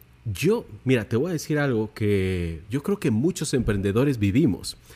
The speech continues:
que es emprender sobre algo completamente desconocido, porque algunos,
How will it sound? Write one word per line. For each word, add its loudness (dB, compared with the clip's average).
que 4
es 0
emprender 2
sobre -2
algo -2
completamente -2
desconocido, -4
porque -2
algunos, -2